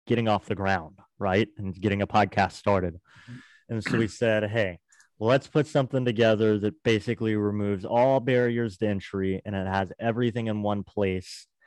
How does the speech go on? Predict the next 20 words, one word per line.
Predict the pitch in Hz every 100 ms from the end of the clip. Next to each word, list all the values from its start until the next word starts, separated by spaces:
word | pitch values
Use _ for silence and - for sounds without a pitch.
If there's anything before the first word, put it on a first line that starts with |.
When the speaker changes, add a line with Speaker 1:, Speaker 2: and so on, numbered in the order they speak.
| _ _ _ _
Speaker 1:
um, | 107 95 95 92
for | 90 104
you |
to | 98
start | 90 - 92
your | - 98
own | 104
podcast." | 156 165 104 - -
And | - 101
so | - 107
we | 107
created | 101 - 107 104 101
the | 92
Podbox. | - 95 85 - -
So | - - - 101 80 _ _ _
what's | 117 -
the | 104
Podbox? | 117 95 - - - -
The | -
Podbox | - 156 151 120 107 127 -